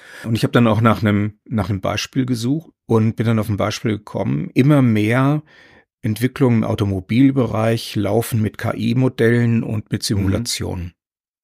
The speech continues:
Speaker 2: Mhm.
Speaker 1: Unter anderem auch, ähm, ein bisschen bessere Crashtests als die, die man im Moment hat. Im Moment wird
Speaker 2: Aha.
Speaker 1: ein,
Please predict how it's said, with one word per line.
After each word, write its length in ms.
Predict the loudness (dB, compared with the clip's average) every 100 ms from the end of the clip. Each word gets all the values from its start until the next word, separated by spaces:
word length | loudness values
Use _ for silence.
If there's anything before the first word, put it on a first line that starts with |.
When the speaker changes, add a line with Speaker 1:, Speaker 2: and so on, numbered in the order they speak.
| _
Speaker 2:
Mhm. 320 | -8 -6 -8 _ _ 2
Speaker 1:
Unter 460 | 4 4 2 -2 2
anderem 420 | 2 4 2 0
auch, 440 | 0 -2 -4 -6 _ _ _ _ _ -8
ähm, 500 | -4 -2 -2 -2 -4
ein 160 | -4 0
bisschen 460 | 0 2 2 2
bessere 420 | 2 -2 0 -2 -4
Crashtests 880 | -2 -2 -2 -4 0 0 -2 -8
als 340 | -6 -4 -4 -2
die, 260 | 0 0
die 140 | 0 0
man 320 | 2 2 0
im 120 | 0
Moment 500 | 0 0 -2 -4 -8
hat. 320 | -14 -14 -18 _ _ _ _ -4
Im 100 | 2
Moment 380 | 4 4 2 2
wird 120 | 0
Speaker 2:
Aha. 100 | 2
Speaker 1:
ein, 200 | 0 -4